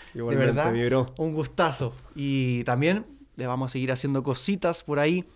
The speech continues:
Speaker 2: Es todo un mundo de desarrollo personal. Em, bueno, no sé, ¿algo más que decir, mi hermano?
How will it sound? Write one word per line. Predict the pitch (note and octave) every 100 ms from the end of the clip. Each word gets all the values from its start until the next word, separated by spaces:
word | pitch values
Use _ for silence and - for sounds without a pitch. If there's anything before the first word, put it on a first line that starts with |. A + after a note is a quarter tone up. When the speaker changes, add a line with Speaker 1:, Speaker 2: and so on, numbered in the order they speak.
| - - -
Speaker 2:
Es | C3
todo | - E3
un | D#3
mundo | E3+ F#3 D#3+
de |
desarrollo | D#3 C#3 D#3 D3+
personal. | C#3 D3 D3 F3+ - - - - - - - _ -
Em, | C#3+ C#3+ C#3 C#3 C#3 C3+ C3+ C3
bueno, | F3+ G#3+
no | E3+
sé, | D3+ A3 -
¿algo | D3 D#3+
más | F3 E3
que | E3
decir, | D3 G3+
mi | G#3
hermano? | F#3+ G#3+ B3+